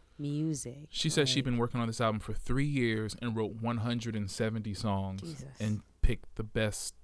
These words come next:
Speaker 2: twelve. You know, so you
Speaker 1: Wow.
Speaker 2: knew it was gonna slap. When you have that many songs to choose from, it's yours to lose if you pick twelve bad ones. She picked twelve
Speaker 1: Exactly.
Speaker 2: great ones.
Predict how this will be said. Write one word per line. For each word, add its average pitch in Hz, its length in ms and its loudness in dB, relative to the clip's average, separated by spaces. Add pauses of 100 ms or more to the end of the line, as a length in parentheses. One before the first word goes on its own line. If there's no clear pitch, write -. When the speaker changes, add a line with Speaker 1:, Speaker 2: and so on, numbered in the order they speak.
(120)
Speaker 2:
twelve. 101 600 2 (920)
You 107 100 -4
know, 104 200 -2
so 123 120 0
you 139 120 6
Speaker 1:
Wow. 170 60 10
Speaker 2:
knew 208 120 12
it 135 40 12
was 113 100 8
gonna 104 180 6
slap. - 360 0
When 120 100 4
you 143 80 2
have 131 220 4
that 139 180 4
many 135 200 0
songs 120 320 -2
to 107 80 -12
choose 151 340 0
from, 104 400 -4 (760)
it's 135 200 2
yours 156 260 12
to 127 120 4
lose 120 340 8
if 104 160 -4
you 110 100 2
pick 104 260 0
twelve 104 720 -2 (320)
bad 113 320 4
ones. 87 280 -10
She - 140 -6
picked 131 260 -2
twelve 110 280 4
Speaker 1:
Exactly. 104 80 -4
Speaker 2:
great 104 240 -2
ones. - 380 -10